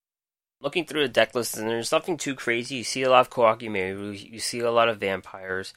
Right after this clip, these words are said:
you see a lot of Ancient Gears in the top one hundred. There is, there are some Mecha Phantom Beast deck. Twenty-eight, Kobito Kaba brought one, Tie That Binds, Mecha Phantom Beast. Um,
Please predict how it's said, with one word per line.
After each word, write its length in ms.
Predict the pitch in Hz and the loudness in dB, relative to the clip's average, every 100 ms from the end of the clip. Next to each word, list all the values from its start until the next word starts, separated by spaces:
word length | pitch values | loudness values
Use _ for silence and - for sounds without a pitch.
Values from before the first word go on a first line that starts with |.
| _ _ _ _ | _ _ _ _
you 80 | 104 | _
see 280 | - 127 120 | -10 -6 -4
a 100 | - | -2
lot 320 | 107 107 110 | 0 2 2
of 140 | 104 - | -4 -6
Ancient 340 | 117 120 110 | -6 -8 -6
Gears 220 | 110 107 | -2 -2
in 80 | 107 | -2
the 80 | 98 | -2
top 280 | - 101 - | 2 2 0
one 140 | 104 | -6
hundred. 460 | 104 110 113 117 - _ _ _ _ | -4 -6 -6 -10 -10 _ _ _ _
There 140 | 117 | 0
is, 460 | 117 139 143 135 - | 2 2 0 -4 -6
there 180 | - 98 | 2 4
are 100 | 139 | 4
some 320 | 147 135 104 | 0 -2 0
Mecha 260 | 107 127 | 0 0
Phantom 380 | - 113 113 110 | -4 -6 -6 -8
Beast 320 | 98 107 - | -10 -8 -6
deck. 300 | 110 104 - _ _ _ _ _ _ | -4 -4 -8 _ _ _ _ _ _
Twenty-eight, 580 | 135 135 - 113 120 - _ _ _ - | -2 0 0 0 -2 -4 _ _ _ -6
Kobito 440 | 110 120 120 113 | -4 0 0 0
Kaba 640 | - 104 117 123 117 107 - _ _ | 4 6 6 8 6 4 -6 _ _
brought 240 | - 101 82 | 0 2 4
one, 240 | 101 104 | 2 -2
Tie 200 | - 107 | 4 6
That 120 | 104 | 6
Binds, 480 | 95 98 104 104 - - | 4 2 2 -4 -10 -6
Mecha 260 | 101 101 | -6 -6
Phantom 380 | - 101 95 98 | -8 -8 -8 -14
Beast. 480 | 90 113 127 - - _ _ _ _ _ | -10 -8 -8 -10 -18 _ _ _ _ _
Um, 440 | 90 90 87 87 | -4 -2 -2 -6